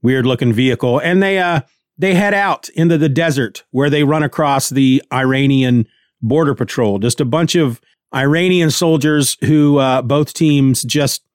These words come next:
take out. Nobody knows. They say at this point, uh, as they're firing upon the Iranian soldiers, one of the Joes says, "Who the heck fired the first shot?" So nobody knows who shot first.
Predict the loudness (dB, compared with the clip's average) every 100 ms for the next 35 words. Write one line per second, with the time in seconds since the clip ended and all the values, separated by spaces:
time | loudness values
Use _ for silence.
0 | _ -6 -2 0 0 -2 -6 _ _ -2
1 | 0 2 2 2 2 0 0 0 0 0
2 | -2 0 -2 -2 -2 -2 -2 -4 -4 -2
3 | -2 -2 -2 -2 0 -2 -4 -4 -4 -2
4 | 0 0 0 0 -2 -4 -2 0 0 0
5 | 0 0 0 0 0 0 0 0 -2 0
6 | 0 0 0 0 0 0 -2 -2 -8 _
7 | _ _ 0 2 0 -2 -4 -2 0 -2
8 | -2 0 0 0 -2 -2 -4 -2 0 2
9 | 2 2 2 2 2 0 -2 0 0 0
10 | -2